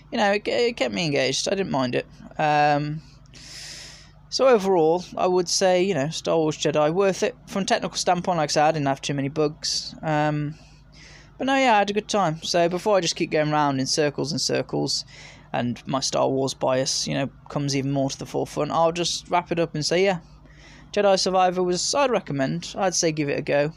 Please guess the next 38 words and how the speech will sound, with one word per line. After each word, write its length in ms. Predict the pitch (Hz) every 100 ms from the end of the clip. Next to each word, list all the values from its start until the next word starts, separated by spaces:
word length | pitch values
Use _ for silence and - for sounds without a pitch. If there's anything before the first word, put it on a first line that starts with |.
| -
Um, 380 | - 160 151 156 - - - - -
if 180 | 196
money 220 | 196 214 202
is 120 | 156
a 40 |
bit 100 | 160
of 120 | 156 143
a 60 |
problem, 580 | - 160 147 135 139 - - -
uh, 120 | 151
you 160 | 143 147
know, 80 |
you 120 | 135 135
don't 140 | 139
wanna 160 | 135 139
drop 340 | - 143 -
full 240 | - 151
price 320 | 143 147 139 143
on 60 |
a 40 | 135
game, 280 | 143 160
y-, 60 | -
you 340 | - - 254
can 320 | - 233 196 151
wait. 240 | 135 147 - - - -
Um, 460 | - 143 139 135 139 - - - - - - -
wait 160 | 160 -
if 120 | -
you 80 | 143
want. 680 | 139 135 - - - - - - -
Uh, 40 |
I 220 | 143 135 135
mean, 120 | 139
I've 160 | 143 143
just 240 | 147 -
bought 160 | 143 -
the, 60 |
sh-, 120 | -